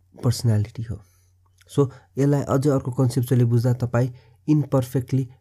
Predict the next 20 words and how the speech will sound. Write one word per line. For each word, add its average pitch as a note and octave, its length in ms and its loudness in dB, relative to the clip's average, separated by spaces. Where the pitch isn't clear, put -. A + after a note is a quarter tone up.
perfect A#2+ 420 0
हुनुहुन्छ। F2 340 -6
imperfectly C#3 760 2
भनेको A2+ 320 0
तपाईँको B2 480 -2
पर्सनालिटी, A#2+ 760 0
तपाईँलाई C3 240 0
डेभलप A#2+ 320 2
गर्न A#2 300 2
बाँकी A2+ 300 0
होला, F#2+ 160 -2
त्यसैले A#2+ 300 0
तपाईँ A#2+ 280 2
यो A#2+ 100 4
कोर्समा B2+ 380 0
आउनुहुन्छ। G2+ 280 -2
किनभने A#2+ 240 0
तपाईँ A#2 200 0
आफ्नो A#2+ 180 0
पर्सनालिटीको A#2+ 800 0